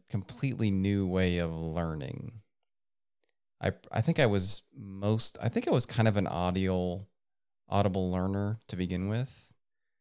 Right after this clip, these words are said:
just from what I can remember. I've always been much more in tune to hearing, I think. And I would, I would absorb more listening to things than seeing them. And that's not to say I didn't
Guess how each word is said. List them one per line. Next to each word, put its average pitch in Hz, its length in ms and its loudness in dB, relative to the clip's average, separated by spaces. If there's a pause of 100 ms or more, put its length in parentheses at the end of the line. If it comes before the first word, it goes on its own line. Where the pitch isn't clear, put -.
(460)
just - 320 -4 (680)
from 95 140 -4
what 92 140 0
I 90 60 -2
can 90 140 -6
remember. 90 540 -4 (240)
I've 92 100 -2
always 95 380 2 (240)
been 98 220 2
much 95 240 0
more 101 140 2
in 92 100 0
tune 92 400 -2
to 87 480 -4 (1800)
hearing, 104 600 0 (160)
I - 80 -4
think. 123 400 -2 (920)
And 95 240 2
I 92 60 2
would, 90 240 -2 (160)
I 98 40 -6
would 90 200 -4
absorb 95 400 2
more 87 280 -2
listening 95 500 0
to 95 100 -6
things 92 360 -2
than 87 160 -2
seeing 98 440 0
them. 135 260 -2
And 92 420 -2
that's 107 140 0
not 107 140 0
to - 60 -8
say 98 160 2
I 90 40 2
didn't 90 320 -2